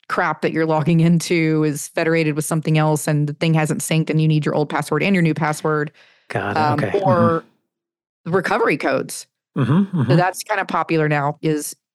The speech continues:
Speaker 1: you know, you have these recovery codes that an application might spit out at you, and they say, "Save these, uh, in case you get locked out of your account and you don't have your, your password, multi-factor, whatever." You can use these very long strings. Um, you know, Micro-,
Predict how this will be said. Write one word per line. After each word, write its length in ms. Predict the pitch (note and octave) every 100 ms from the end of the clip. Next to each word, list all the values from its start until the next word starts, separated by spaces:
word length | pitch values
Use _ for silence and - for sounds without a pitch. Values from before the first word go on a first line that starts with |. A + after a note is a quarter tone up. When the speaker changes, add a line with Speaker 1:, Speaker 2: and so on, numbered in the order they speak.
| _ _
Speaker 1:
you 100 | F#3
know, 120 | D3+
you 300 | D3 - E3
have 200 | E3 D#3+
these 220 | D#3 D#3 D3+
recovery 440 | - G3 G#3 F3+
codes 440 | E3 D#3 D#3 D3+
that 100 | D#3
an 120 | D3 D3+
application 540 | D3 D#3 D3 D3 D#3+
might 180 | D3+ D#3
spit 200 | - D#3
out 160 | C#3+
at 180 | C#3+ -
you, 160 | D3 C#3+
and 120 | D3
they 80 | D3+
say, 180 | D3+ D3
"Save 400 | - A3+ F#4 B3+
these, 480 | C#3+ C3+ D3+ - - _ _ _ _ _ _ -
uh, 120 | D#3+
in 60 | D3+
case 240 | F3+ E3+
you 60 | G3
get 120 | -
locked 260 | E3 E3+ E3
out 140 | D#3
of 100 | C#3+
your 220 | D3 C#3+
account 440 | - - A3 G#3 -
and 60 | D#3
you 80 | C#3
don't 180 | -
have 160 | D3+ -
your, 140 | - -
your 140 | - F#3+
password, 500 | F#3+ F#3+ F#3 E3+ E3
multi-factor, 500 | D#3+ D#3+ D#3 D3+ D3
whatever." 440 | E3 G3 E3+ D#3+ - _ _ -
You 100 | F3+
can 160 | F3+ F3+
use 200 | F3 D#3+
these 200 | E3 D3
very 340 | C3+ E3 E3+
long 540 | D3+ D#3+ D#3+ D#3 D3+
strings. 800 | D#3 - F3 E3+ D3+ C#3+ E3 F#3 -
Um, 360 | D3+ D3+ D3+ D#3
you 120 | D#3+
know, 60 |
Micro-, 280 | D3+ D#3+ D#3+